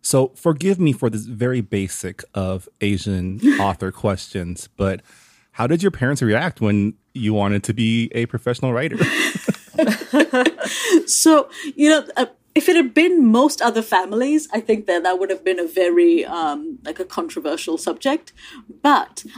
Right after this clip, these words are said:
Speaker 2: I actually grew up in a pretty artistic family. Um, my, <laughs> my mother was a bit more of the,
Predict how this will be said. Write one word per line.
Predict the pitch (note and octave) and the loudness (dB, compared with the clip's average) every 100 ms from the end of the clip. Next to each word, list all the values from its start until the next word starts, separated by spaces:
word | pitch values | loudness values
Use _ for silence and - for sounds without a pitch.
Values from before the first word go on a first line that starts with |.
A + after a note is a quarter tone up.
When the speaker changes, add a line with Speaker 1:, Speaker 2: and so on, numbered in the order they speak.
| - | 0
Speaker 2:
I | A3+ C#4+ - | 2 2 0
actually | A#3+ A3+ A3 F#3 | -2 -2 2 4
grew | F#3 F3+ F3+ | 6 6 6
up | F3+ - | 2 0
in | F#3 F3 | -2 -2
a | |
pretty | F3+ - F#3 F#3 F#3 F3 | -6 0 0 2 2 2
artistic | F3 F3 - F#3 - - D3 - - | -2 -6 -2 -2 -2 -6 -6 -8 -16
family. | - D#3+ D#3 C#3 - - _ - B2 _ | -4 -2 -2 -4 -8 -12 _ -20 -20 _
Um, | F3+ F3 F3 F3 E3+ D#3+ - - | -8 -6 -6 -8 -10 -12 -16 -14
my, | G3+ G#3 B3+ C#4+ - - C#4 | -6 0 2 2 -2 -8 -10
<laughs> | - D#4 | -10 -6
my | A3+ A#3+ | 0 4
mother | A3+ A3+ A#3 A3+ G3+ | 4 4 4 4 2
was | E3 E3+ E3 E3 - | 4 4 4 2 -4
a | E3+ | -6
bit | F#3 E3 G#3 | -4 -4 -4
more | F3+ E3+ D#3+ | -2 0 0
of | D#3 - | -2 -8
the, | C#3+ C3+ C#3 | -8 -6 -6